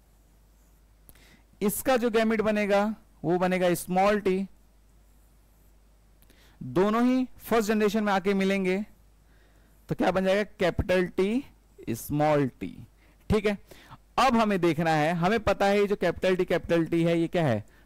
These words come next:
टॉल प्लांट है, और जो स्मॉल टी, स्मॉल टी है वो क्या है? ड्वार्फ प्लांट है। अब हमें यही देखना है कि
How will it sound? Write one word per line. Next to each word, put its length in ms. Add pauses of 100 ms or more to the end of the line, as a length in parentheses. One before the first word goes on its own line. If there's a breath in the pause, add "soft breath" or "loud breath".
(140)
टॉल 180
प्लांट 340
है, 160 (720 soft breath)
और 200
जो 100
स्मॉल 300
टी, 120
स्मॉल 280
टी 120
है 100
वो 80
क्या 160
है? 180 (200)
ड्वार्फ 340
प्लांट 380
है। 160 (920 soft breath)
अब 160
हमें 180
यही 260
देखना 380
है 260
कि 180